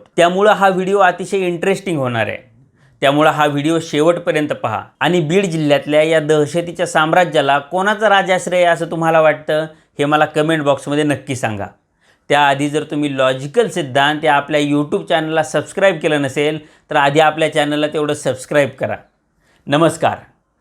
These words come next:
मी सिद्धांत आणि लॉजिकल सिद्धांत या आपल्या YouTube चॅनलमध्ये तुमचं अगदी मनपूर्वक स्वागत आहे. संतोष देशमुख प्रकरणात धनंजय मुंडेंचे निकटवर्ती असलेल्या वाल्मिक कराडांचं नाव आलं.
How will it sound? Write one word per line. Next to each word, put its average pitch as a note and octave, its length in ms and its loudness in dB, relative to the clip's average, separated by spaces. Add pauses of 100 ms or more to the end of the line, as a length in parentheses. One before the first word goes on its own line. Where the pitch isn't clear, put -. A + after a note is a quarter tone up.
(140)
मी C#3+ 120 -2
सिद्धांत B2+ 600 -2 (380)
आणि B2+ 240 -4
लॉजिकल C3+ 480 2
सिद्धांत D3 520 0
या D#3 80 2
आपल्या D3 260 -2
YouTube D3 420 0
चॅनलमध्ये C#3+ 560 -2 (140)
तुमचं C#3+ 320 -2
अगदी C#3 340 0
मनपूर्वक C#3 640 -4
स्वागत A#2 400 -4
आहे. G2 100 -10 (160)
संतोष F#3 500 2
देशमुख F#3+ 360 0
प्रकरणात D3+ 760 -2
धनंजय E3+ 400 0
मुंडेंचे F3 500 -2
निकटवर्ती G3 760 -2
असलेल्या D#3 480 0
वाल्मिक D3+ 480 0
कराडांचं C3 400 0
नाव G#2+ 200 -2
आलं. G2+ 160 -12